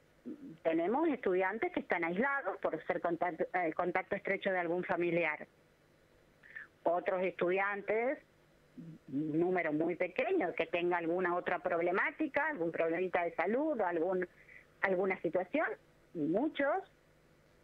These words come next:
porque tienen temor de ir a la escuela, porque las familias,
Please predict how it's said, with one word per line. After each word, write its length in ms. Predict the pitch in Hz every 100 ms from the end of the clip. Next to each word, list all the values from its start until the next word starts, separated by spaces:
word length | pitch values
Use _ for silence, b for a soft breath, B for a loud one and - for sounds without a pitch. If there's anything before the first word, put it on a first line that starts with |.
| _ _ _ _
porque 240 | - 151 165
tienen 340 | - 190 359
temor 380 | 311 196 302 381
de 140 | 269 170
ir 160 | 175
a 40 | 156
la 80 |
escuela, 440 | 135 - - - -
porque 220 | - 185
las 120 | 170
familias, 720 | - 165 190 226 233 247 262